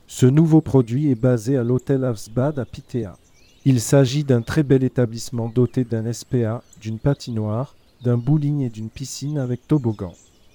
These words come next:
Vous profiterez de toutes les activités à partir de l'hôtel, sauf la visite de Gamelstad, incluse dans le programme, mais un peu plus éloignée. C'est le produit idéal pour s'approcher du cercle polaire en famille.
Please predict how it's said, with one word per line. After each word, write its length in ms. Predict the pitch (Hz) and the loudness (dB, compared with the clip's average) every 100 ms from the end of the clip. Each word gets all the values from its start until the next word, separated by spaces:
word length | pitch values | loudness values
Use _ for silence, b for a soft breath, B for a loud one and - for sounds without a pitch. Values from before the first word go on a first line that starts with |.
| - | 4
Vous 140 | 117 | 4
profiterez 540 | - 147 156 - 151 | 6 2 2 -2 0
de 120 | 143 120 | 0 0
toutes 280 | - 156 | 0 -2
les 200 | 127 110 | -2 0
activités 580 | 131 - 131 120 117 139 | -2 -2 -10 -10 -4 0
à 60 | 127 | 0
partir 400 | 123 107 - 120 | 0 -6 -4 -4
de 100 | 113 | 0
l'hôtel, 500 | 110 - 117 127 147 _ _ | -2 -2 -2 -2 -6 _ _
sauf 360 | - - 151 131 | -6 0 2 2
la 100 | 117 | -2
visite 420 | 123 127 131 123 | -2 -8 -8 -4
de 80 | 113 | -2
Gamelstad, 760 | 131 135 117 - 117 117 139 - _ - | 0 -2 -4 -6 -4 -4 -6 -14 _ -6
incluse 420 | 127 - 143 120 | -4 0 -2 0
dans 140 | 123 | -2
le 80 | 120 | -4
programme, 560 | - 123 104 110 131 151 _ _ | -2 -4 -2 -6 -6 -10 _ _
mais 200 | 120 113 | -6 -4
un 100 | 131 | -2
peu 140 | 127 139 | 0 0
plus 260 | - 151 | 0 -2
éloignée. 480 | 139 120 107 92 90 - b b b _ | 0 0 -2 -6 -14 -20 b b b _
C'est 220 | - 127 | 2 4
le 100 | 135 | 6
produit 420 | 123 - 143 131 | 4 4 2 0
idéal 480 | 131 131 123 113 139 | -4 0 4 4 2
pour 180 | - 110 | -2 -6
s'approcher 580 | - - - 117 - 139 | -4 -4 -2 -4 -2 -4
du 140 | 107 | -6
cercle 420 | - 147 143 - | -8 -6 -4 -6
polaire 400 | 120 123 123 143 | -4 0 0 0
en 80 | 123 | -4
famille. 540 | 104 123 101 92 90 | -6 -6 -6 -8 -16